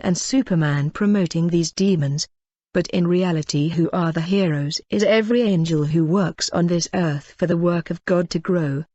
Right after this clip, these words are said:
The militias of angels battle against the demons to deliver the saints, they fight for the poor of spirits, care for the humble, and protect the little ones. We are not alone in this war, church. The angels are with us.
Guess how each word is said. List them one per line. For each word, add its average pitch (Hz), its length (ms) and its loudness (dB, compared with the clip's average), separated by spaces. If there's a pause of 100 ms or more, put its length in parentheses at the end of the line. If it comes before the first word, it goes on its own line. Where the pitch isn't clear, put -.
(280)
The 208 60 2
militias 196 600 0
of 165 120 -2
angels 156 520 0
battle 156 340 -2
against 165 400 -2
the - 80 0
demons 196 480 2
to 202 100 -4
deliver 202 380 2
the 165 100 -2
saints, 156 600 -2 (240)
they 180 120 2
fight 208 360 -2
for - 140 -2
the 175 180 -2
poor 220 300 0
of 170 100 -4
spirits, - 640 -4 (220)
care 165 240 -2
for - 100 -6
the 180 120 -2
humble, 151 520 -2 (240)
and 180 160 0
protect - 480 -4
the 214 80 0
little 190 260 0
ones. 156 540 -2 (220)
We 185 160 2
are 185 80 2
not 196 260 2
alone 190 260 2
in 175 140 2
this 165 300 -2
war, 196 260 2
church. - 540 -4 (340)
The 220 180 0
angels 208 580 0
are 175 120 0
with 180 200 0
us. 170 380 -2